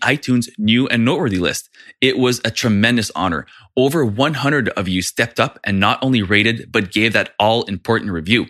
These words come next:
I had a coach who had told me you need probably a minimum of about fifty to even get considered for new and noteworthy, but you should probably shoot for at least seventy-five. So naturally, I want to get at least a hundred. So that was my goal, to get a hundred.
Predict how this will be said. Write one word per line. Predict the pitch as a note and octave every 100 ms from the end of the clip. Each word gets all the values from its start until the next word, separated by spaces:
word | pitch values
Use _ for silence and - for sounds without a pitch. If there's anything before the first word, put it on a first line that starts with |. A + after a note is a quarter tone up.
| _ _ - - -
I | -
had | A2
a | G2+
coach | - F3 -
who | G#2
had |
told | - A2+
me | A2+
you | G2+
need | G#2+ G#2+ -
probably | - D3+ D#3 D3
a | G#2+
minimum | G#2+ A#2+ A#2+ A#2+
of | G2+
about | G2 F2+ - _ -
fifty | C#3+ - F2 F2 - - -
to | A2+ -
even | B2 A2 F2
get | F#2+ - _ -
considered | F2+ - - C3+ G#2+ E2
for | - F#2
new | F#2 G#2
and | - E2+ F2+
noteworthy, | C3 F2 D2 - - _ - - _
but | A#2+ E3+ - _
you | C3
should | A2+ A2 -
probably | C3+ B2 A#2+
shoot | - A#2+ A#2
for | F#2+
at | D2+
least | G2 -
seventy-five. | D#2 E2 F#2 D#2+ A#1 _ _ _ _ -
So | C3+ C3 -
naturally, | G#2+ C#3 E3 - A2 G#2 - -
I | C3
want | C3 B2
to | B2
get | A2
at | G#2
least | A#2 A2
a | G2+
hundred. | G#2 F2+ - _ _ -
So | -
that | G2+ A#2+ -
was | A2 A2+ G#2
my | G2+
goal, | F#2+ F#2+ F2+
to | F#2
get | F#2
a | F2+
hundred. | F#2+ F2 E2+